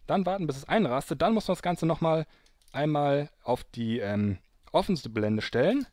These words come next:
auf die geschlossenste und dann kann man einstellen, was man möchte. Also Objektivwechseln im Feld mit dem Ding ist eine ziemliche Qual, gewöhnt man sich aber dran. So, gucken wir mal, ist hier noch was? Ah, genau. Das ist eine ganz witzige Geschichte und zwar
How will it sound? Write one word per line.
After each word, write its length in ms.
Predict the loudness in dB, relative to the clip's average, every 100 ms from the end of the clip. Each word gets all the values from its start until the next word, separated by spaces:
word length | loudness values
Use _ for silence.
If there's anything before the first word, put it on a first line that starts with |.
| _ _ _
auf 140 | -8
die 80 | -6
geschlossenste 640 | -4 0 0 0 -2 -4 -4
und 240 | -2 -4 0
dann 220 | 0 0
kann 160 | -2 -4
man 100 | -2
einstellen, 340 | -4 -2 -2
was 140 | 0
man 100 | 0
möchte. 340 | 0 0 -2 -6
Also 200 | -2 -4 -6 -20 -10
Objektivwechseln 840 | -6 -4 -4 -4 -2 -2 -2 -4
im 120 | -2
Feld 280 | -2 0 -2
mit 180 | -4 -4
dem 200 | -2 0
Ding 240 | 2 0 -2
ist 180 | -10 -6
eine 100 | -6
ziemliche 380 | -4 -4 -2 -4
Qual, 360 | -8 -4 -2 -2
gewöhnt 320 | 0 -2 -2
man 120 | -4
sich 140 | -6
aber 120 | -8 -6
dran. 300 | -4 -2 -4 -8 -16
So, 340 | -12 -4 -2 -2
gucken 240 | -2 -4
wir 60 | -2
mal, 120 | -4
ist 140 | -8 -6
hier 100 | -4
noch 180 | -4
was? 260 | -6 -8 -12 -20 -10
Ah, 160 | -6
genau. 280 | -4 0 -2 -2 -14 -20 -20 -20 -20 -20 -20 -6
Das 180 | -2 0
ist 120 | 2
eine 120 | 2
ganz 260 | 2 -2 -4
witzige 380 | -8 -6 -6 -6
Geschichte 520 | -2 -2 -2 -2 -2
und 200 | 0 -2
zwar 360 | -2 -2 -2